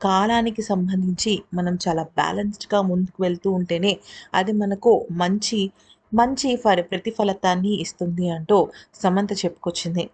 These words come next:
అయితే ఈ కామెంట్స్ చూసిన వాళ్ళందరూ ఏమంటున్నారంటే సమంత నాగచైతన్యని చాలా ప్రేమించిందని, ఆ ప్రేమ తనకి తిరిగి రాకపోవడం వల్లే ఈ పోస్ట్ పెట్టిందా అంటూ అందరూ కామెంట్స్ చేస్తున్నారు.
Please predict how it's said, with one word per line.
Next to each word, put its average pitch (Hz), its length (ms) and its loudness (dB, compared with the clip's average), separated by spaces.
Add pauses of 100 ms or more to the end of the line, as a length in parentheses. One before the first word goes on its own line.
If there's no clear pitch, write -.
(280)
అయితే 170 280 2 (520)
ఈ 190 160 -4 (320)
కామెంట్స్ 190 540 0
చూసిన 180 360 -4
వాళ్ళందరూ 165 420 -2
ఏమంటున్నారంటే 170 720 -2 (420)
సమంత 240 500 0
నాగచైతన్యని 196 800 2
చాలా 165 320 -2
ప్రేమించిందని, 170 760 -4 (440)
ఆ 185 120 2
ప్రేమ 185 320 0
తనకి 190 320 -2
తిరిగి 190 280 0
రాకపోవడం 185 720 -2
వల్లే 185 280 0 (120)
ఈ 185 60 -6
పోస్ట్ 208 340 -4
పెట్టిందా 175 420 -2
అంటూ 170 280 -2 (440)
అందరూ 170 260 -2
కామెంట్స్ 165 480 -4
చేస్తున్నారు. 165 540 -2